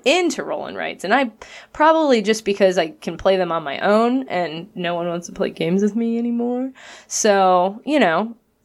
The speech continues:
I, I would be interested in it, even though it's not a theme that I'm into. But fifty dollars? No, probably not. So it's kinda like when you have other games to compare with, you're gonna choose something that feels like you're getting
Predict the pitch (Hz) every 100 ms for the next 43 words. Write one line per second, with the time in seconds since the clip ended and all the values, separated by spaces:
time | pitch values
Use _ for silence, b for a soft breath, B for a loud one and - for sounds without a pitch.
0 | - 202 - 226 311 277 262 269 - 202
1 | 196 190 196 196 240 254 240 254 285 247
2 | 180 165 - 170 165 165 151 - 160 -
3 | 147 160 - - 302 262 226 - - 339
4 | 330 - 233 214 233 233 226 - 202 185
5 | - - _ - 226 220 214 _ B B
6 | B B B - - - 320 311 285 233
7 | 240 240 233 233 226 - - - 214 233
8 | 202 208 208 202 196 170 - 349 320 151
9 | 180 185 185 208 220 185 180 - - 226
10 | 226 - 180 180 175 165 - - 202 202
11 | 196 196 175 170 - 180 175 180 180 170
12 | 170 175